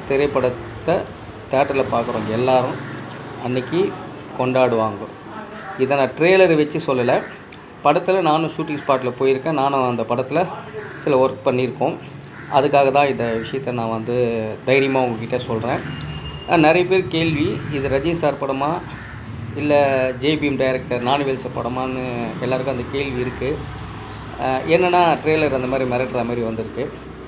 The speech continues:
அஹ், இது முழுக்க முழுக்க ரஜினி சார் படமும் சொல்லலாம், டைரக்டர் ஞானவேல் படமும் சொல்லலாம். அஹ், இந்த படத்துல பார்த்தீங்கன்னா, முக்கியமான ஒரு விஷயம் என்னன்னா, ட-, டைரக்டர் ஞானவேல் சாரை நம்ம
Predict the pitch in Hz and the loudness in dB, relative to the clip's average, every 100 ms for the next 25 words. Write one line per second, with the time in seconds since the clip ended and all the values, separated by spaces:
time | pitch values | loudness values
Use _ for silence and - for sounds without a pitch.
0 | - - - - 120 120 117 113 113 110 | -16 -16 -16 -6 -2 0 -2 -2 -4 -4
1 | 113 - 147 147 156 165 165 156 160 160 | -6 -2 0 0 0 0 -2 -2 -2 2
2 | 170 160 143 120 113 - - - 131 147 | 4 4 4 2 -2 -10 -14 -4 0 0
3 | 127 127 123 127 131 113 123 127 160 - | 0 -2 0 -2 -2 -2 0 0 -2 -4
4 | - - - - - 127 127 - 113 110 | -14 -16 -16 -6 2 4 4 0 -2 -2
5 | - 123 131 120 120 110 110 107 110 104 | -2 0 2 0 -2 -4 -4 -8 -8 -8
6 | 113 - - - - - - - - 123 | -10 -12 -14 -16 -18 -18 -18 -18 -8 -2
7 | 123 120 120 151 165 160 147 170 185 180 | -2 -2 -2 0 2 2 4 2 2 -2
8 | 160 143 131 135 135 143 135 160 - - | 0 0 -2 -4 -4 -2 -2 -4 -6 -10
9 | 135 - 170 170 170 165 151 127 - 135 | -10 -2 2 4 4 2 0 -2 -6 -6
10 | 127 131 135 120 147 - - - - - | -4 -4 -4 -4 -6 -14 -20 -20 -20 -20
11 | - - 131 135 127 120 120 117 113 131 | -18 -10 -2 0 0 0 0 -2 0 4
12 | 151 151 135 131 170 170 160 139 139 117 | 4 2 0 2 2 0 0 0 0 -2